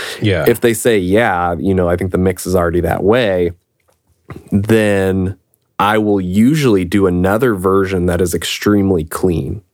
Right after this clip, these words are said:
Speaker 2: where I'm basically just hitting a limiter and printing and getting us up to
Speaker 1: Yeah.
Speaker 2: level.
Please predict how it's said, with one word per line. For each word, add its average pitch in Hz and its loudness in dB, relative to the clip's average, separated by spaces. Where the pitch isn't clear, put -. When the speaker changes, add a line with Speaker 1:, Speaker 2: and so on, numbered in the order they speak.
Speaker 2:
where 87 2
I'm 95 0
basically 92 0
just 87 -2
hitting 87 0
a 85 -2
limiter 82 -2
and 85 -2
printing - -6
and 87 0
getting 87 2
us 85 -4
up 82 -2
to 95 0
Speaker 1:
Yeah. 82 0
Speaker 2:
level. - -6